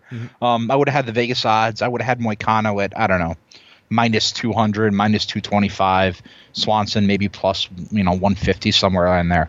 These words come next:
Speaker 1: And it could
Speaker 2: I'm
Speaker 1: very well
Speaker 2: really
Speaker 1: get there.
Speaker 2: surprised. It could. I, I'm really surprised this opened up,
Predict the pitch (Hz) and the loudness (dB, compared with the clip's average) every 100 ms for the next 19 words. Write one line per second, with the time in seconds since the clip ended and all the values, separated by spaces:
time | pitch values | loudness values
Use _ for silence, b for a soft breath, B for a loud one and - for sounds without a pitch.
0 | - 113 - - 165 208 208 208 196 - | -4 -6 -4 0 2 2 2 2 0 -2
1 | - 143 123 117 - - _ _ - _ | -2 0 0 0 -4 -14 _ _ -20 _
2 | _ B B 175 - 156 107 - _ - | _ B B -2 0 -2 -2 -12 _ -4
3 | 151 175 190 170 180 196 160 180 175 - | 0 2 0 0 0 0 0 0 -2 -4
4 | - - 135 123 110 123 - 135 110 113 | -8 -2 0 0 -2 -4 -2 -2 -2 -2
5 | 110 - | 0 0